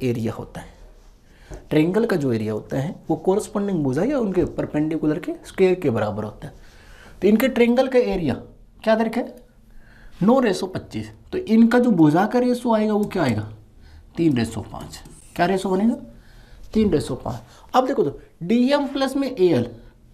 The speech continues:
यानी कि तीन प्लस पाँच और dm minus al, तो तीन माइनस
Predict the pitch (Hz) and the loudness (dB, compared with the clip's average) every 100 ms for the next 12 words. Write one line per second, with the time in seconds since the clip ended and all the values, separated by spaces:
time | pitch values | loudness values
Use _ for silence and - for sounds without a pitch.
0 | - - - - - 175 196 226 247 247 | -20 -20 -20 -14 0 4 4 2 -2 -4
1 | - 262 277 294 254 - 247 262 - - | -2 2 4 4 -2 -2 0 2 0 -4
2 | 247 247 285 - - - - - - - | 0 2 0 -4 -16 -20 -20 -20 -20 -20
3 | - - - - - - - - - - | -20 -20 -20 -20 -20 -20 -20 -20 -20 -20
4 | - - - - 170 220 262 254 247 247 | -20 -20 -6 2 4 6 6 6 6 4
5 | 240 220 185 139 117 - - 247 262 247 | 2 2 2 2 -2 -6 2 4 8 8
6 | 247 247 254 | 6 4 2